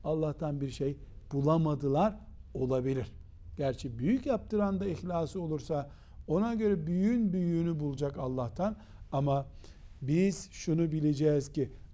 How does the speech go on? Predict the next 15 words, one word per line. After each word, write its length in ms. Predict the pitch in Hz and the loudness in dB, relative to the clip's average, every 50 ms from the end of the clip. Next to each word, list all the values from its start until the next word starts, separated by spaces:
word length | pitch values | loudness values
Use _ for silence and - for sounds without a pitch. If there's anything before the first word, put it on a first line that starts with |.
| - | 6
Allah 400 | 165 185 220 226 269 269 247 240 | 8 8 8 8 8 6 6 4
için 260 | 254 - - 240 233 | 2 0 0 0 0
yapılıyor 480 | 226 220 202 185 - 196 196 202 190 185 | 2 2 2 2 2 2 4 4 6 6
olduktan 540 | 180 175 165 156 165 147 - 185 165 165 160 | 4 2 2 0 -2 -2 -2 0 0 0 0
sonra 360 | - - 165 156 156 143 - - - - | 0 0 0 2 2 2 0 -2 -8 -14
sadakanın 580 | - - 170 165 175 170 156 180 175 165 165 156 | -4 0 2 4 4 4 4 4 4 2 2 0
küçüğü 400 | 156 - 147 - - 170 160 156 | -2 -4 -8 -6 -4 -2 2 6
yok, 320 | 147 165 190 185 190 - - - - - | 8 8 8 6 4 -2 -14 -16 -16 -14
sevabın 680 | - - 170 170 170 165 156 160 156 143 156 156 151 | -2 4 4 6 6 6 6 6 4 4 0 -2 -2
küçüğü 400 | - - 151 - - 165 147 143 | -4 -4 -6 -4 -2 -2 0 2
yok, 280 | 143 165 185 185 - - - - - - - | 2 2 0 0 -2 -8 -14 -12 -14 -8 0
gözyaşının 800 | 147 156 170 170 151 147 165 156 139 - 160 147 156 160 156 - - - - - - - | 2 4 4 4 4 2 0 -2 -2 0 0 0 2 2 0 -2 -6 -12 -16 -12 -2 2
azı 260 | 143 151 156 175 156 | 2 2 2 2 -2
fazlası 540 | - - 156 147 135 143 151 139 - - 147 | 0 2 0 2 2 2 0 -2 0 0 0
yok. 240 | 147 185 - - | 0 0 0 -2